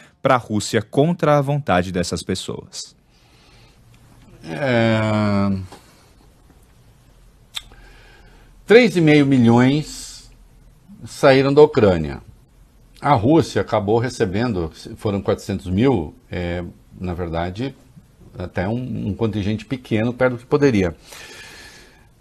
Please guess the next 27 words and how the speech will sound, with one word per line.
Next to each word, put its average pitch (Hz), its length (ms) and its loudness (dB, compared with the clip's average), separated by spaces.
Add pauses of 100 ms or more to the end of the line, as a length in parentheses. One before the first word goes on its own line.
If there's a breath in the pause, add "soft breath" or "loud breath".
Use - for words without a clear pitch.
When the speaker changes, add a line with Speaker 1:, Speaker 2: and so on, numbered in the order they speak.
(600)
Speaker 2:
É, 127 340 4
não 147 180 4
tenho 160 180 2
nada 165 480 4
de 151 100 -2
bom 139 320 2
a 147 60 0
dizer 127 280 -2
sobre 139 240 -2
o 143 40 0
Putin, 117 320 -2
mas 196 180 -2
vocês 117 440 -2
acham 127 380 0
mesmo, 92 840 -2
vocês 123 340 -8
acham 135 260 -6
mesmo 98 260 -6
possível 101 880 -8 (680)
que 120 100 -8
a 107 80 0
Rússia 104 460 -6
tenha 107 260 -6
levado 98 400 -6
quatrocentas 110 880 -8
mil 135 380 0
pessoas - 1040 -8